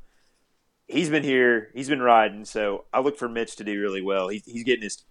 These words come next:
tire situation totally figured out, his suspension dialed. So I think Mitch will do well. And I, I just keep thinking of these Sherco guys. It's unbelievable. Grayson Gonzalez from Hawaii. I mean, that guy,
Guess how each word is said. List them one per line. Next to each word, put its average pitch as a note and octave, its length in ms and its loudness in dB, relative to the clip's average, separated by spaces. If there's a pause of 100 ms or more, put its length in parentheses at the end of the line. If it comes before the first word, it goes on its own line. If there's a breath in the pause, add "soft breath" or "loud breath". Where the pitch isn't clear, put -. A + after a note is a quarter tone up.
(140)
tire A#2 260 8
situation A2 600 -4
totally A#2 320 0
figured G2+ 320 -4
out, G2 220 2
his F#2+ 100 -6
suspension - 540 -8
dialed. F#2+ 440 4
So F2+ 420 -6 (840 soft breath)
I C#3 60 2
think B2+ 160 -2
Mitch C3 220 -2
will B2+ 60 0
do A#2+ 160 4
well. A2 420 4 (220)
And C#3+ 120 -2
I, C#3+ 180 0
I E3 60 0
just D#3+ 160 -6
keep F#3 180 -6
thinking G3 180 2
of F3 40 0
these C3+ 240 0
Sherco D3 400 4
guys. F#2 240 0
It's F#2+ 120 -10
unbelievable. C#3 480 2
Grayson C3 380 2
Gonzalez A#2+ 600 6
from G2 380 -8
Hawaii. A2 580 2 (520)
I - 80 -10
mean, G2+ 120 -8
that C#3 200 2
guy, A2 440 4